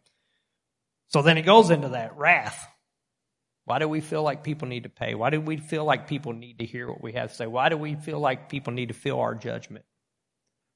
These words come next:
Right? Malice. We're probably decent at that, but who knows? Slander.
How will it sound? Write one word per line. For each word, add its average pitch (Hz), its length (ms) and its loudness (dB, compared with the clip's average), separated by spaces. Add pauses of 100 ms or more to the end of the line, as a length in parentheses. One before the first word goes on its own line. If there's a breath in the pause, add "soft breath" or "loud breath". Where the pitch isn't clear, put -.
Right? 123 240 -2 (1800)
Malice. 147 680 4 (1500)
We're 190 100 -4
probably 175 440 2 (160)
decent 131 420 0
at - 60 -10
that, 127 200 2
but 123 100 -2
who 143 140 -2
knows? 110 440 -4 (560)
Slander. 180 800 4